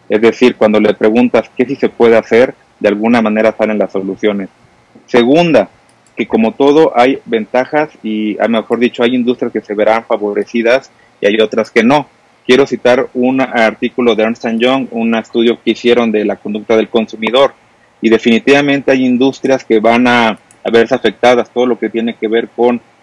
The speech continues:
altos costos, inversiones, electrónica, muebles, ropa, eh, automóviles, comidas afuera, bueno, pues puede ser que,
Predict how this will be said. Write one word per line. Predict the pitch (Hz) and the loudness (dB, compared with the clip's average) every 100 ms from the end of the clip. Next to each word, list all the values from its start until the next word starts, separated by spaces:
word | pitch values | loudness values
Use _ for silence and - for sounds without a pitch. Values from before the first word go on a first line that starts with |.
| - | -4
altos | 107 120 113 | -2 -2 -4
costos, | - 120 117 110 113 | 0 -2 0 -6 -6
inversiones, | 104 101 - 120 113 104 | -6 -6 -2 -2 -2 -6
electrónica, | 104 95 117 117 104 107 | -10 -6 -2 -2 -2 -8
muebles, | 101 117 110 104 - | -6 -4 -2 -4 -2
ropa, | 117 113 110 104 101 _ _ _ | -2 0 0 -2 -4 _ _ _
eh, | 104 104 107 | -2 2 4
automóviles, | 104 104 - 107 113 120 120 110 | 2 0 -2 0 2 2 2 0
comidas | - 110 113 117 | -4 -4 0 0
afuera, | 107 - 123 131 | -2 -2 0 2
bueno, | 120 101 | 0 -4
pues | 98 | -6
puede | - 117 | 2 2
ser | - 113 107 | 2 -2 0
que, | 123 113 | 2 2